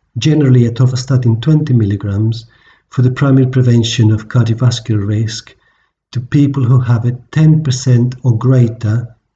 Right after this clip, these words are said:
ten-year risk of developing cardiovascular disease using the Q risk two assessment tool. For people eighty-five years or older,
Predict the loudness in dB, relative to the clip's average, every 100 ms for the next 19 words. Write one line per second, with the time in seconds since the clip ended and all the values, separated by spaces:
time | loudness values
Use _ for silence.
0 | -2 2 4 4 2 0 -2 -4 -10 -12
1 | -6 -4 -2 -2 0 -2 -2 -2 -4 -6
2 | -8 -8 -8 -8 -8 -10 -8 -8 -8 -12
3 | _ _ _ _ -2 0 0 0 -2 -4
4 | 0 2 2 0 -4 -6 -12 -18 -8 -2
5 | 0 -2 -4 -6 -4 -4 -4 -6 -8 -8
6 | -10 -12 _ _ _ _ _ _ _ _
7 | _ _ _ _ _ -6 -4 0 0 0
8 | -2 -2 -2 0 0 0 -4 -2 0 2
9 | 2 2 2 2 4 2 0 -4